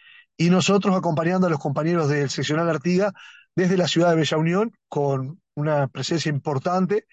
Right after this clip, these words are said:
de la gran mayoría de los compañeros del padrón de Bella Unión, siguiendo ese Zoom,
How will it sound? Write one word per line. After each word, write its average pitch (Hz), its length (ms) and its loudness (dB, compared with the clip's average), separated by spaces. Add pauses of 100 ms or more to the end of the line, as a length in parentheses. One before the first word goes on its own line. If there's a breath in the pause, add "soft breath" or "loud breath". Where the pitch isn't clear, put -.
(440 soft breath)
de 151 100 0
la 143 140 4
gran 196 200 4
mayoría 185 380 2
de 185 80 0
los 147 100 -2
compañeros 160 520 -2
del 143 100 -2
padrón 147 320 -2
de 147 80 0
Bella 143 200 -2
Unión, 170 320 -2 (260 loud breath)
siguiendo 208 500 0
ese 165 140 -2
Zoom, 262 300 -2